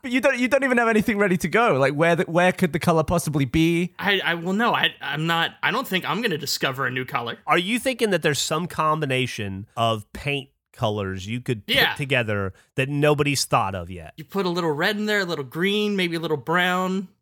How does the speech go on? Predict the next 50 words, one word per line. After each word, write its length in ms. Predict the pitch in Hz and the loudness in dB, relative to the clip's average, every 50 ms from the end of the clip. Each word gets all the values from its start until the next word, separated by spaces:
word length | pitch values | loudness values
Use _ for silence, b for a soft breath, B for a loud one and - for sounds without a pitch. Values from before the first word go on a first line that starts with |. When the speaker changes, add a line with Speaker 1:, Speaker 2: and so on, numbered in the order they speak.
| - - | -4 -2
Speaker 2:
put, 240 | - - - 440 - | 0 0 2 2 2
put 120 | - 523 - | 2 2 2
some 180 | - 185 165 - | 2 0 -2 0
<laughs> 40 | |
orange. 680 | 156 170 196 208 202 208 208 208 196 196 - - - - - | 0 2 4 4 4 4 2 2 2 0 0 0 -2 -2 2
Speaker 3:
I 300 | 185 190 202 214 214 208 | 4 6 6 6 6 4
don't 260 | 185 165 139 123 110 | 4 2 2 0 -2
Speaker 2:
Shake 320 | - - - 190 180 147 127 | -2 0 2 2 2 2 2
Speaker 3:
think 120 | - - | 0 0
Speaker 2:
it 40 | 208 | 0
a 20 | |
little 160 | 208 208 214 214 | 0 0 0 0
Speaker 3:
so. 80 | 110 | 0
Speaker 2:
bit. 240 | - 214 220 226 - 92 - - _ - - | 0 0 0 0 -2 -4 -8 -12 _ -16 -12
Speaker 3:
I 180 | 202 240 233 | -8 -6 -4
don't 180 | 185 143 113 92 - | -4 -4 -4 -2 0
Speaker 2:
I, 160 | 147 160 180 | 2 2 2
Speaker 3:
think 120 | 185 175 170 | 2 -2 -6
so. 200 | - - - 185 | -10 -10 -8 -6
Speaker 2:
I'm 220 | 139 143 156 156 | -6 -6 -4 -2
just, 200 | - - - - 120 | -2 -2 -2 -2 -4
I 100 | 131 143 | -4 -4
just, 280 | 143 131 156 156 - - | -4 -4 -6 -6 -2 -2
I 100 | 170 175 | 0 0
don't 120 | 170 185 196 | 0 0 2
know. 140 | 233 254 214 | 2 2 2
I 80 | 143 160 | 2 0
was 100 | 170 160 | 0 2
asking. 460 | 143 160 160 151 - - - 113 113 - _ _ - | 0 0 0 0 -4 -8 -14 -14 -16 -18 _ _ -10
I 40 | |
was 100 | 135 143 | -8 -8
just 160 | - 262 - 156 | -6 -6 -4 -2
asking 400 | 143 147 151 - - 160 143 131 | -2 -2 -2 -4 -8 -8 -8 -8
a 60 | 123 | -8
question. 500 | - - 113 110 - - 139 143 160 - _ - | -10 -10 -12 -12 -12 -14 -14 -16 -18 -18 _ -8
Speaker 3:
I'm 80 | - | -4
gonna 120 | 214 240 220 | -4 -2 -2
say 160 | - 185 143 | 0 -2 -2
no. 260 | 113 95 80 82 - _ _ - | -2 -4 -8 -12 -18 _ _ 0
Let 120 | 196 254 | 0 2
me 80 | 285 294 | 4 4
ask 200 | 262 226 - - | 2 2 0 -2
you 80 | 196 202 | 0 2
this. 440 | 269 262 107 - - - - - - _ _ - | 2 2 0 -2 -6 -8 -8 -12 -16 _ _ -6
Do 100 | - 175 | 0 0
you 140 | 190 233 262 | 2 2 2
believe 360 | 277 294 269 240 233 233 214 | 0 -2 -2 -2 -2 -2 0
in 160 | 208 190 170 156 | 0 0 0 0
Mandela 560 | 156 151 143 131 120 113 113 120 131 139 135 | 0 0 0 0 -2 -2 -2 -2 -2 -2 -4
effects? 600 | 127 - - 156 165 160 - - - - - - | -6 -6 -4 -4 -4 -6 -8 -12 -14 -14 -14 -16